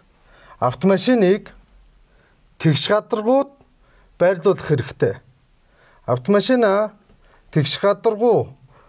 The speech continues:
буюу үргүүр яаман дээр байрлуулсны дараа хөдөлгүүрийг унтраагаад 10-аас 15 минут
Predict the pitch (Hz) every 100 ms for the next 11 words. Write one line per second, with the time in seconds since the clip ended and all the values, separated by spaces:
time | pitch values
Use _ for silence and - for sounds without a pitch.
0 | _ _ - 147 156 180 196 - _ _
1 | 131 135 165 170 214 190 - - _ 147
2 | 165 208 226 202 208 151 170 156 151 156
3 | - 160 156 135 143 170 - _ _ _
4 | _ _ _ _ _ - 151 165 202 220
5 | 202 135 143 156 180 190 156 156 190 -
6 | - _ _ _ _ _ _ _ _ _
7 | _ _ _ _ _ - 156 208 240 -
8 | - _ - 139 202 262 226 202 202 190
9 | 165 160 160 -